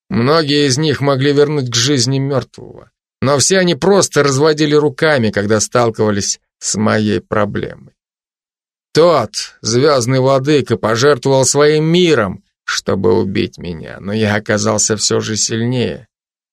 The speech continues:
И теперь я нашел тебя, Виктор. Если ты сможешь мне помочь излечиться, я сделаю тебя сильнейшим во всей запретной зоне.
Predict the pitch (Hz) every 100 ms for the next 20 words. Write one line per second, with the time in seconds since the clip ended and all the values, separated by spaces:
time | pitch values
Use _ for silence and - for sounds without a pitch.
0 | _ _ _ _ _ _ _ _ _ _
1 | - 110 143 156 208 202 196 180 - 190
2 | 131 - 156 180 175 110 - _ _ 101
3 | 98 95 - - - - _ _ _ _
4 | _ _ _ _ - 113 117 147 151 180
5 | 147 170 190 135 - 127 127 - 131 139
6 | 120 120 123 131 - 143 - - - _
7 | _ _ _ _ _ _ - 95 117 127
8 | 180 196 190 180 170 180 - 185 190 202
9 | 185 - - 95 98 104 104 - - 160
10 | 117 104 113 - 139 117 110 110 104 104
11 | 110 80 -